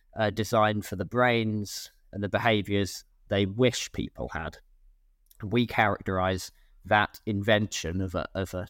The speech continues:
type of person that knows everything. They know all your tickets, they know all your routes, they never gonna get lost,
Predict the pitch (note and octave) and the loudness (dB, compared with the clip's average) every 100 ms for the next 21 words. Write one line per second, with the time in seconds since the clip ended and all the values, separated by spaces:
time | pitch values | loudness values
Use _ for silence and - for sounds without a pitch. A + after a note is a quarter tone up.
0 | - B2 A2+ A2 F#2 A2 G2 - G2 F#2+ | -4 0 0 -2 -6 -2 -2 -2 -6 -6
1 | - C#3 C#3+ B2+ A#2 A2+ A#2 G#2+ G#2+ C3+ | -2 2 2 2 0 -2 -4 -4 -2 0
2 | D3+ C3+ A#2+ A2 - B2+ G#2+ A#2 - - | 2 2 0 -2 0 -2 0 -4 -4 -8
3 | G2+ A#2+ A#2+ A2+ A2 G#2+ F2+ A2 A2 - | -2 0 2 0 0 -2 -2 -2 -2 -4
4 | - - F2 _ _ _ _ B2 B2 A#2 | -14 -12 -14 _ _ _ _ 0 2 2
5 | A#2 A2 A2 A2+ A2+ - - | 2 0 0 2 0 -2 -14